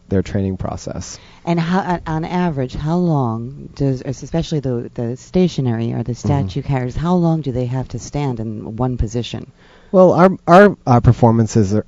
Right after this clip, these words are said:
Speaker 1: are about movement and choreography just as much as they are about stillness. So it's the movement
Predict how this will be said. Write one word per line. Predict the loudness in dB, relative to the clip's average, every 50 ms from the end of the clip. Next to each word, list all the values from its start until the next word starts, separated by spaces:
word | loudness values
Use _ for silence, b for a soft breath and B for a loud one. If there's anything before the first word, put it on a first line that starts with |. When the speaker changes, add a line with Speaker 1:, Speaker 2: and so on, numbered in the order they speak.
| -6 -6
Speaker 1:
are | -4 -2 -2 -2 -2 -4
about | -2 -2 0 0 0 0 0
movement | 4 6 6 6 6 4 0 -2 -2 -2
and | -6 -10 -8
choreography | -4 -2 0 0 0 0 -2 -4 -4 -6 -8 -6 -6 -6 -4
just | -4 -6 -6 -6
as | -10 -8
much | -6 -8 -6 -6 -8
as | -10 -8
they | -6 -6 -6
are | -4 -6 -6
about | -6 -8 -10 -10 -12
stillness. | -10 -6 -4 -2 -2 -2 -4 -6 -6 -8
So | -8 -4 -2 0 0 0 -2 -2
it's | -6 -6 -4
the | -2 -2 0
movement | 2 2 2 0 0 -2 -4 -6